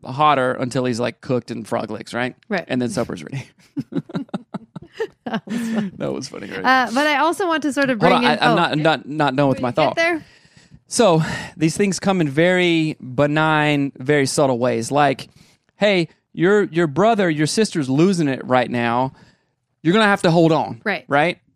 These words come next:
Speaker 1: And if that is over and over and over, I'm
Speaker 2: Happens,
Speaker 1: thinking of,
Speaker 2: yeah.
Speaker 1: of how it even happens in our marriage,
Speaker 2: Right.
Speaker 1: then those other kids are gonna go, "Don't mess with mom. Stuff's already too hard.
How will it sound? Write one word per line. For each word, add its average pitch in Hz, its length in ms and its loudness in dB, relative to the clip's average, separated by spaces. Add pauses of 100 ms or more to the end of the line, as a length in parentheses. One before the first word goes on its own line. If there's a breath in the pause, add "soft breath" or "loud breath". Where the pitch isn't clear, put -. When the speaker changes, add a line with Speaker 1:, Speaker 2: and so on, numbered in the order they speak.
(120)
Speaker 1:
And 151 160 2
if 151 220 0 (220)
that 165 460 2 (160)
is 156 280 2
over 165 360 4
and 147 200 -2
over 147 240 4
and 127 80 0
over, 160 340 2
I'm - 100 -4
Speaker 2:
Happens, 190 140 2
Speaker 1:
thinking 156 280 0
of, 127 140 0
Speaker 2:
yeah. 120 120 -2
Speaker 1:
of 117 120 -4
how 135 240 0
it 127 200 -4
even 120 220 -4
happens 131 320 -6
in 107 80 -6
our 180 140 2
marriage, 123 340 -2
Speaker 2:
Right. 180 240 -6 (180)
Speaker 1:
then 151 140 2
those 180 220 4
other 175 180 2
kids 220 440 0
are 151 40 2
gonna 147 120 0
go, 139 280 2 (500)
"Don't 151 220 2
mess 185 240 0
with 190 120 -4
mom. 156 540 2 (400)
Stuff's - 360 -2
already 175 240 2
too 160 220 2
hard. 139 460 2